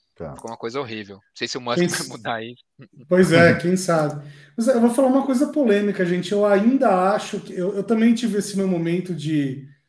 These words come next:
Speaker 3: de assim, "Ah, o Facebook tá ruim e tal, vou dar uma rodada pra outros lugares." Mas eu acho que ainda é a rede onde consegue se construir diálogos mais interessantes. Porque o Twitter é,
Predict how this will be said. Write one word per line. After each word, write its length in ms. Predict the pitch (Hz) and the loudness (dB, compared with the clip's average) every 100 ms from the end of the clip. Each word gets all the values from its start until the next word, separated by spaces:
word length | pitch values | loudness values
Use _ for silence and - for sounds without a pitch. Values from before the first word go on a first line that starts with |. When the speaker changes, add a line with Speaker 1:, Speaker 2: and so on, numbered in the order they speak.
| _ _ | _ _
Speaker 3:
de 100 | 156 | -12
assim, 200 | 165 165 | -8 -2
"Ah, 200 | 185 202 | 2 2
o 100 | 180 | 2
Facebook 440 | 185 185 165 175 - | 0 -4 -6 -8 -2
tá 140 | 185 | -2
ruim 360 | 143 180 202 175 | 0 0 0 0
e 80 | |
tal, 200 | 175 180 | 0 0
vou 140 | 160 185 | 0 0
dar 120 | 202 | 0
uma 140 | 196 | 0
rodada 400 | 185 180 180 180 180 | -2 0 0 0 -4
pra 140 | 175 | -6
outros 260 | 180 185 170 | -8 -8 -8
lugares." 580 | 170 165 170 196 220 - _ _ _ - | -6 -4 -2 -4 -8 -14 _ _ _ -10
Mas 160 | 202 | 0
eu 120 | 226 202 | 4 4
acho 200 | 220 - | 4 2
que 60 | |
ainda 300 | 233 196 226 233 240 | 0 2 2 2 0
é 60 | 214 | -2
a 100 | 196 | 0
rede 320 | 190 220 220 | 2 0 0
onde 180 | 226 - | -2 -4
consegue 480 | 226 - 226 226 - | -8 -4 -2 -2 -4
se 140 | - | -12
construir 800 | 233 226 - - 202 190 196 170 | -2 -2 -2 -6 -4 -2 -4 -8
diálogos 800 | - 190 196 185 208 226 202 240 190 | -10 -4 -2 -2 -2 -2 -2 -6 -4
mais 280 | 208 220 233 | -4 -2 -2
interessantes. 880 | 233 262 254 190 160 151 - - _ _ _ _ _ | -2 -6 -4 -2 -2 -6 -14 -20 _ _ _ _ _
Porque 180 | 196 208 | -8 -2
o 100 | 226 | 0
Twitter 440 | 233 240 262 269 277 | 2 2 2 4 4
é, 320 | 247 254 254 | 4 0 -4